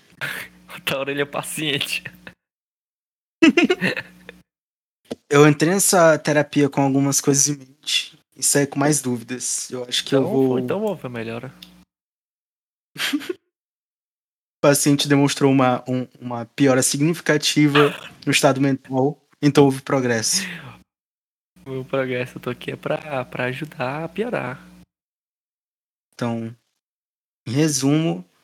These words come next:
Speaker 2: a culpa é dos ricos que são pais e fazem sexo.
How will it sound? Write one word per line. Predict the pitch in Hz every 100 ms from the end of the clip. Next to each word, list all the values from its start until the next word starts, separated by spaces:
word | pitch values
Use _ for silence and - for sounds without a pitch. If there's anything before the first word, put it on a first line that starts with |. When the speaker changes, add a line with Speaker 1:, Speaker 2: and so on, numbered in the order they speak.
| _ _ _ _ _ -
Speaker 2:
a | 127
culpa | - - 135 139 - 143
é | 139
dos | 135 139 135 - -
ricos | 156 180 - 214 214 214 - - - _ _ _ -
que | 143 147
são | 160 151
pais | - 143 151 160 143
e | 147 147 147 - _
fazem | _ 151 135 143
sexo. | - 135 - - -